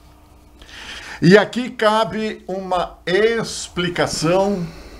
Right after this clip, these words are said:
extremamente necessária. Esse programa, esse programa de hoje, foi gravado na tarde de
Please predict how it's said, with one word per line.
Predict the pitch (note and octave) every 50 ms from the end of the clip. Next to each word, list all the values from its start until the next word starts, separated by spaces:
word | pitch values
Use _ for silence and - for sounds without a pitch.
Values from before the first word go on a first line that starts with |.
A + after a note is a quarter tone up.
| - - -
extremamente | - - - - - - E3+ G3 F3+ D#3+ A#2 B2+ D3 D#3 - D3
necessária. | C3+ C#3 - - C3+ - - - F2+ E2+ D#2+ D2 C2 A1+ - - - - - - - - - - - - - - - -
Esse | - G3 A3 G#3+ G#3+ - - - D#3
programa, | - - B2+ G#2+ F2+ E2+ G2+ G#2 A#2 C#3 D3+ D#3 E3 F3 F3+ F3 E3+ - - - - - - _ - - - - _ - - - - _ _ - _ - - - - - - - -
esse | - - - F#2
programa | - G#2+ G#2 F#2 A2 A2+ G#2 G2+
de | F2 F2+
hoje, | E2+ E2+ F#2+ G#2 A2 G#2 A2 C3 D3+ F3+ F#3+ F#3 - - - - - - - - - - - - - -
foi | - - - G3+ A#3 B3
gravado | G3+ E3 F#3+ D#3+ C#3 G2+ C#3+ E3+ F#3+ G3+ F3 E3+ F3+
na | D#3+ D3 C3+
tarde | - - E3+ E3 F#3 G3 G3+ E3 C#3+ F3
de | D#3 D#3+ D#3+ E3